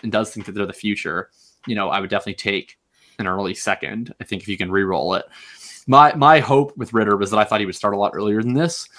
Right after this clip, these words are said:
and that we would get a period where we could almost free roll for a month where you get to watch him play.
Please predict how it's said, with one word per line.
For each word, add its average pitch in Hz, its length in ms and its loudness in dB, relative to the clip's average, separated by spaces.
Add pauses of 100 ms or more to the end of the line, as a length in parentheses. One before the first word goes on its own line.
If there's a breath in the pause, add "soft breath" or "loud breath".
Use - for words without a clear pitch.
(240 soft breath)
and 117 120 0
that 117 40 -4
we 123 100 -2
would 110 140 -2
get 117 100 0
a 113 60 -2
period 120 420 0
where 107 120 2
we 104 100 -4
could 107 80 -2
almost 107 300 -2
free 113 260 0
roll 101 260 0
for 104 160 -4
a 95 60 -2
month 95 480 -6 (340)
where 101 380 2
you - 100 -8
get 117 140 -2
to 110 80 -4
watch 113 200 0
him 101 120 -6
play. 151 420 2